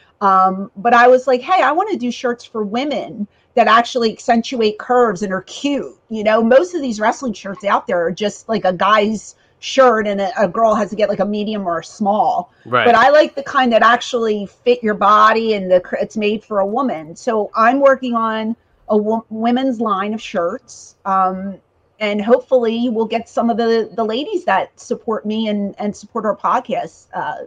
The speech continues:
Speaker 1: getting some shirts. So,
Speaker 2: Yeah.
Speaker 1: um, it's not
Speaker 2: That's
Speaker 1: just
Speaker 2: cool.
Speaker 1: geared toward the guys, you know, there's something for everyone on this. So, uh, check us, you know, check us out on there, and, um, I'm excited about it. So
Speaker 2: It,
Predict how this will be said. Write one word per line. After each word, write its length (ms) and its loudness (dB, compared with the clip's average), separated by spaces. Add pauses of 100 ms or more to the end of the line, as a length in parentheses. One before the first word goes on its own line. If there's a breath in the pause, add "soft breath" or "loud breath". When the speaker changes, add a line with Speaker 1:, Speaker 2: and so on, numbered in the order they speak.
Speaker 1:
getting 260 -4
some 180 -16
shirts. 440 -18
So, 400 -4
Speaker 2:
Yeah. 180 -10 (180)
Speaker 1:
um, 560 -4 (180)
it's 180 -8
not 140 2
Speaker 2:
That's 120 -4
Speaker 1:
just 120 -10
Speaker 2:
cool. 100 -6
Speaker 1:
geared 220 -2
toward 260 -6
the 80 -8
guys, 500 2
you 80 -6
know, 140 -6
there's 200 -8
something 360 -6
for 240 0
everyone 380 -4
on 200 -12
this. 220 -20
So, 360 -6
uh, 360 -8 (260 soft breath)
check 220 -2
us, 300 -4 (140)
you 220 -6
know, 120 -2
check 200 -6
us 140 -4
out 200 4
on 180 2
there, 440 0
and, 360 -2
um, 480 -6 (600)
I'm 140 0
excited 460 0
about 260 -6
it. 220 -8
So 340 -12
Speaker 2:
It, 160 -12